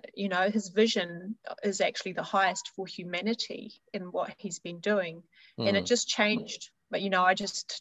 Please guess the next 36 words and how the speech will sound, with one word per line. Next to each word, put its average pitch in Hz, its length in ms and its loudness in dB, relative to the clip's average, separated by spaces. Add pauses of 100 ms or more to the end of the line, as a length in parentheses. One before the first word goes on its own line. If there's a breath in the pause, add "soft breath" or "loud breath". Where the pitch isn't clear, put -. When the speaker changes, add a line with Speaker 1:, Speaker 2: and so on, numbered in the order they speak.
(120)
Speaker 1:
then 208 180 6
was 185 220 -4
like, 175 260 2
"Okay, 180 460 2
so, 175 480 0
wow, 175 260 6
this 185 220 -4
is - 100 -12
pretty 180 240 -6
huge." 175 680 -6
So, 180 400 2 (480 loud breath)
you 220 80 6
know, 214 140 12
that 214 240 6
he 240 120 4
was 262 160 2
a 240 40 2
good 214 180 0
teacher 220 380 0
for - 160 -6
me 180 300 -4
in 180 140 -8
that - 280 0
way. 170 220 2
And 196 100 -8
so 220 180 2
was, 208 200 0
the, - 200 -4
I 185 60 4
guess, 190 260 -8
the 190 100 -6
media, 185 420 0
the 175 80 -2
mainstream 175 540 -4
media, 185 400 0
and, 170 140 -10